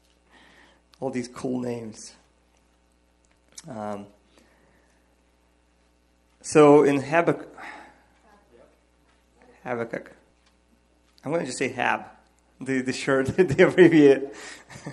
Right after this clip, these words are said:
Prophet Hab said, um, in, in two, in chapter two, verse four, in the second part of the verse, it says, verse, it says,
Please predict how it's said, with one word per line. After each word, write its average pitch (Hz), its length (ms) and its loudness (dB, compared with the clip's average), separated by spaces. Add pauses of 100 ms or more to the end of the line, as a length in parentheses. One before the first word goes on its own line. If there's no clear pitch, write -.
(600)
Prophet 175 300 4
Hab 147 460 4
said, 131 460 -6 (540)
um, 127 680 2 (180)
in, 143 320 -6
in 143 280 0
two, 175 600 2 (280)
in 151 260 -2
chapter 156 400 2
two, 151 360 -2
verse 131 320 0
four, 135 640 4 (420)
in 127 140 -8
the 120 80 -4
second 143 380 -4
part 123 180 4
of 113 80 -2
the 113 80 -4
verse, 113 320 -2
it 131 160 -14
says, 123 480 -2
verse, 123 320 0
it 127 80 -10
says, 127 400 -2